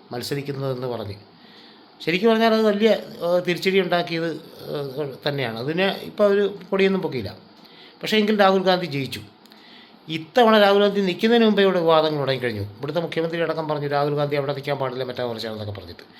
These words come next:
അത് പോരാഞ്ഞിട്ട് രാഹുൽ ഗാന്ധി വന്നിറങ്ങിയ നിമിഷം തൊട്ട് വ്യക്തിപരമായി ആക്ഷേപിക്കുകയാണ് ഇവിടുത്തെ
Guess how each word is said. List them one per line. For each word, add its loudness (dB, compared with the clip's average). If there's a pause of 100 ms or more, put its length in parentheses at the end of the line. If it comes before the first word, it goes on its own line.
(580)
അത് -4 (100)
പോരാഞ്ഞിട്ട് 0
രാഹുൽ 2
ഗാന്ധി -2
വന്നിറങ്ങിയ -2
നിമിഷം -4
തൊട്ട് -6
വ്യക്തിപരമായി -2
ആക്ഷേപിക്കുകയാണ് -4
ഇവിടുത്തെ -12